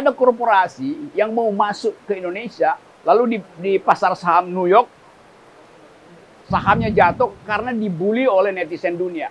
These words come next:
Bahwa Anda masuk ke Papua itu untuk mengusir orang utan, untuk memangkas, eh, sumber makanan, eh, papeda orang Papua, selesai itu.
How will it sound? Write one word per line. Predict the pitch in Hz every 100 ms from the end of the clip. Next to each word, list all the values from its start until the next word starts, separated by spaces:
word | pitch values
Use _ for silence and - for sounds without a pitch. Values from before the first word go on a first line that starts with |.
| - 117
Bahwa | 156 160
Anda | 196 233
masuk | 220 196 208 190
ke | 185 175 - _ _ - - -
Papua | 175 - 208 196
itu | 180 156 208
untuk | 208 214 180
mengusir | 180 180 180 185
orang | 165 165
utan, | 156 135 165 220
untuk | 180 180 185 175
memangkas, | 170 165 160 165 160 - -
eh, | 151 156 151 143 131
sumber | - 170 170
makanan, | 160 151 160 156 151 147 139
eh, | 139 139 135 127 117 - - - - _ - -
papeda | 147 - 208 190 180
orang | 165 160
Papua, | 156 135 143 151 254 - - _ _ _ - - - _ - - -
selesai | 139 269 277 208
itu. | 180